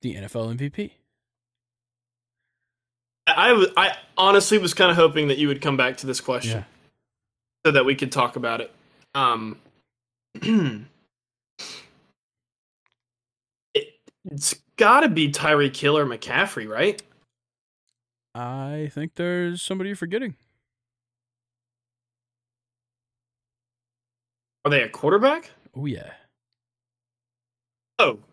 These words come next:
Speaker 2: oh, C J Stroud.
Speaker 1: No.
Speaker 2: Yeah.
Speaker 1: Dak Prescott.
Speaker 2: <clears throat>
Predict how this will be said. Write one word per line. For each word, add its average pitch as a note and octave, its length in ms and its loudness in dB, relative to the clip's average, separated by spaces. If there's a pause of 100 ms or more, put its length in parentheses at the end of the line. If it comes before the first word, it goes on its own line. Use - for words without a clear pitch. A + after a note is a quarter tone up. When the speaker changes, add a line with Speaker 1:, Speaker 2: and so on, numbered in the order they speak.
(100)
Speaker 2:
oh, E3+ 500 4
C G3+ 180 -6
J G3+ 120 2
Stroud. C#3 380 -4 (320)
Speaker 1:
No. G#2+ 560 -8 (160)
Speaker 2:
Yeah. F3+ 120 0 (200)
Speaker 1:
Dak - 140 -12
Prescott. - 600 -8
Speaker 2:
<clears throat> A3+ 60 -2